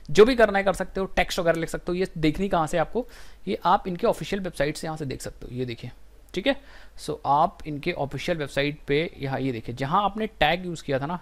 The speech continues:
जो आपने टैग यूज़ किया था, ये देखिए इस टैग के अंदर आप बहुत सारे एट्रीब्यूट्स यूज़ कर सकते हो। क्या क्या एट्रीब्यूट्स यूज़ कर सकते हो, देखिए एट्रीब्यूट्स यूज़ कर सकते हो,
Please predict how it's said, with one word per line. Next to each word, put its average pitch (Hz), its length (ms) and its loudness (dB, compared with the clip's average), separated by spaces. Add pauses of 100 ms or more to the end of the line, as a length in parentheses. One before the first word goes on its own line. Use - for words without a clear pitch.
(220)
जो 180 180 0
आपने 170 360 -2
टैग 139 440 2
यूज़ 151 240 -6
किया 139 180 -2
था, 135 260 -4 (500)
ये 135 80 2
देखिए 123 240 0
इस - 360 -2
टैग 170 320 6
के 196 60 0
अंदर 165 260 0
आप 156 140 0
बहुत 156 220 -6
सारे 185 180 -2
एट्रीब्यूट्स 147 580 0
यूज़ 143 160 -4
कर - 100 -6
सकते - 280 -12
हो। - 60 -10 (680)
क्या 151 120 6
क्या 180 160 0
एट्रीब्यूट्स 180 400 -2
यूज़ 185 140 -6
कर 175 100 -2
सकते 160 280 -6
हो, 208 60 -2
देखिए 180 340 -6 (300)
एट्रीब्यूट्स 156 400 -4
यूज़ 165 140 -10
कर 160 80 -2
सकते - 300 -8
हो, 156 320 -4